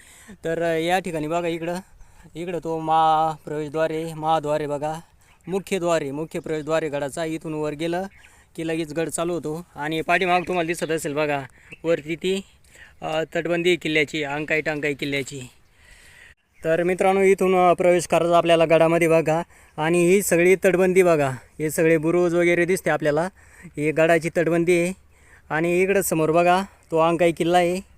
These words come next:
हा सगळा अंकाई किल्ला आहे बघा. आणि याच, अ, डोंगरामध्ये खालच्या साईडला बघा, लेण्या कोरलेल्या आहे, अंकाई देवीचं मंदिर वगैरे खाली, तिथं आपण आता गडावरती येताना बघितलं बघा.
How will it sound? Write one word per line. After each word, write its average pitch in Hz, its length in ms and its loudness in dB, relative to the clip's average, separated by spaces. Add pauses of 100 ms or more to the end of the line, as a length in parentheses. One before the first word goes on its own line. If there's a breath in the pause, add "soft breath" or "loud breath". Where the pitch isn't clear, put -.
(600 soft breath)
हा 165 120 2
सगळा 160 320 2
अंकाई 165 260 2
किल्ला 180 220 0
आहे 180 80 4
बघा. 175 240 4
आणि 165 540 0
याच, 165 340 2
अ, 175 300 6
डोंगरामध्ये 170 560 4
खालच्या 147 260 -2
साईडला 143 260 0
बघा, 156 200 4
लेण्या 156 280 0
कोरलेल्या 156 420 0
आहे, 156 140 2
अंकाई 156 360 0
देवीचं 156 340 -2
मंदिर 156 300 0
वगैरे 156 380 0
खाली, 127 180 -6
तिथं 147 300 -4 (300 loud breath)
आपण 151 300 -2
आता 156 560 0
गडावरती 151 380 0
येताना 147 260 -2
बघितलं 147 360 -2
बघा. 131 220 -2